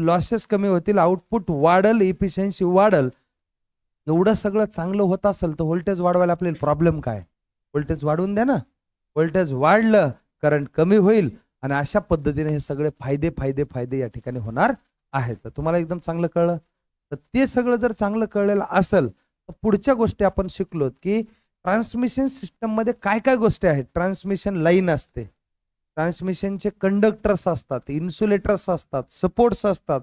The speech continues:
पोल्स आपण ज्याला म्हणतो किंवा ज्याला आपण टॉवर वगैरे म्हणतो, किंवा सिटी असतात, पीटी असतात, सर्किट ब्रेकर असतात, रिले असतात, आयसोलेटर्स असतात, फ्यूज असतात, अर्थ वायर असतं, लाइटनिंग अरेस्टर असतं, लाइटनिंग ॲब्झॉर्बर असतं, लाइटनिंग डायव्हर्टर्स असतात,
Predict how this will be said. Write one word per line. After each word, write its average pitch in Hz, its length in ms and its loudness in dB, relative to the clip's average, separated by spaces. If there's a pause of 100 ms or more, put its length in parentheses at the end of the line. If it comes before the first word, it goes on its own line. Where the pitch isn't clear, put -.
(160)
पोल्स 220 320 0
आपण 180 220 -2
ज्याला 175 160 0
म्हणतो 151 360 -6 (460)
किंवा 180 120 4
ज्याला 180 180 4
आपण 185 220 -2 (120)
टॉवर 202 300 6
वगैरे 185 280 4
म्हणतो, 156 460 0 (420)
किंवा 185 140 2
सिटी 196 340 0
असतात, 147 420 0 (140)
पीटी 202 260 0
असतात, 151 500 2
सर्किट 190 420 0
ब्रेकर 202 300 2
असतात, 139 340 -2 (100)
रिले 196 300 4
असतात, 147 400 0 (180)
आयसोलेटर्स 190 680 0
असतात, 139 320 -6 (400)
फ्यूज 226 300 4
असतात, 151 360 0 (160)
अर्थ 214 320 2
वायर 190 280 4
असतं, 151 300 0
लाइटनिंग 170 420 0
अरेस्टर 196 360 0
असतं, 147 240 -4
लाइटनिंग 165 340 -2
ॲब्झॉर्बर 185 500 2
असतं, 139 360 -2 (520)
लाइटनिंग 175 380 0
डायव्हर्टर्स 240 800 4
असतात, 139 340 -4